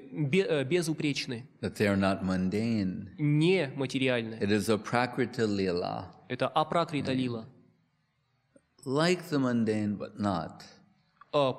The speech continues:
Speaker 1: похоже на материю, но не такова.
Speaker 2: Divine.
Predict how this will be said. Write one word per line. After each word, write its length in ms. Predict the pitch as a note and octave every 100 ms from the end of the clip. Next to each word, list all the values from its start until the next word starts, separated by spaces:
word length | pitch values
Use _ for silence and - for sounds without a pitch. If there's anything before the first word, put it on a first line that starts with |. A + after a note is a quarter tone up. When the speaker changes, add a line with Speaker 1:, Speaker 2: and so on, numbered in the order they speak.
| -
Speaker 1:
похоже 560 | D#3 - A3+ A#3 E3+
на 340 | C3+ C#3 B2 C3
материю, 580 | C3+ C3 D3 B2 A#2 A2
но 320 | B2+ D#3 D3+
не 280 | C#3+ C#3+ C#3+
такова. 280 | B2+ A#2 A2+
Speaker 2:
Divine. 800 | A2+ G2 A2+ A2+ G#2+ F2 E2